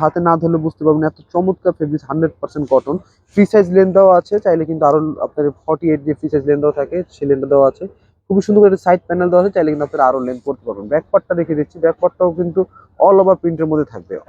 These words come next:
all over প্রিন্টের মধ্যে থাকবে। এটা কিন্তু ফেব্রিক্সটা দেখেন, এগুলো কিন্তু অ্যাভেলেবল ফেব্রিক্স আছে, আপনারা যেভাবে খুশি মেক করতে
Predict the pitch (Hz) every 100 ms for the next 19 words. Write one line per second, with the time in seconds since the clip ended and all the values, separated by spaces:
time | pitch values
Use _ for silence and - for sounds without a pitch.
0 | 131 143 143 131 135 135 127 135 175 185
1 | 180 - _ - 175 202 - 196 175 170
2 | 175 180 185 - 147 170 196 190 180 170
3 | 156 165 156 202 233 _ _ - - 202
4 | 175 208 202 202 220 196 196 185 - 190